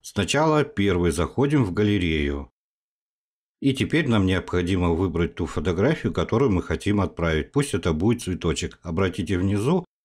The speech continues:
у нас есть такой квадратик со стрелочкой. Нажимаем на него, и, как видите, внизу можно отправить в Facebook, куда хотите, и у нас здесь есть Viber. Нажимаем на него.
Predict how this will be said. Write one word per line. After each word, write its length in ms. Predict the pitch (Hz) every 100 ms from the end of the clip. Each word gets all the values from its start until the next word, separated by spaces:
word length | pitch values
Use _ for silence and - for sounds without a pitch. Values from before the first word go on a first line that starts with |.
| _
у 100 | 101
нас 240 | 104 92
есть 240 | - 92 -
такой 420 | 87 101 87 82
квадратик 800 | - 90 87 143 151 139 - -
со 220 | - -
стрелочкой. 800 | 127 - 90 82 80 - - 71 - _ _
Нажимаем 600 | - 110 107 123 107 90
на 100 | 85 92
него, 400 | 117 135 160 147 _ _
и, 120 | - 117
как 260 | 113 90
видите, 380 | 107 85 82 95
внизу 420 | 85 90 95 165
можно 380 | 165 101 80 87
отправить 460 | 80 - 90 78 -
в 120 | -
Facebook, 540 | 90 85 85 147 165
куда 240 | 98 87 82
хотите, 580 | 90 85 151 151 131
и 220 | 131 - 101
у 40 |
нас 200 | 90 135
здесь 240 | 110 98
есть 240 | 85 104 -
Viber. 400 | 78 82 73 78
Нажимаем 580 | 110 117 127 107 85 73
на 100 | 73
него. 440 | 73 71 67 65